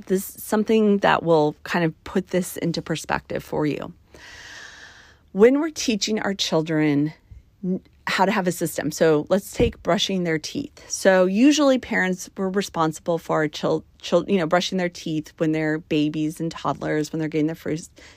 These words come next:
tooth. And about toddlerhood to preschool is when we start saying, "Hey, this is on you, buddy."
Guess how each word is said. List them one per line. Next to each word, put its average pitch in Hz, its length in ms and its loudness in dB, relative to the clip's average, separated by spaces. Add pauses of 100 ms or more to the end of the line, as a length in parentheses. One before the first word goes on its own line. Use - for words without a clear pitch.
(120)
tooth. 156 360 2
And 214 240 0 (460)
about 440 320 4
toddlerhood 214 1200 4
to 170 640 0
preschool 170 720 2
is - 160 -4
when 208 140 2
we 214 120 4
start 185 380 -2
saying, 196 240 0
"Hey, 277 340 2 (260)
this - 160 -2
is 370 120 2
on 320 160 6
you, 285 140 6
buddy." 170 340 2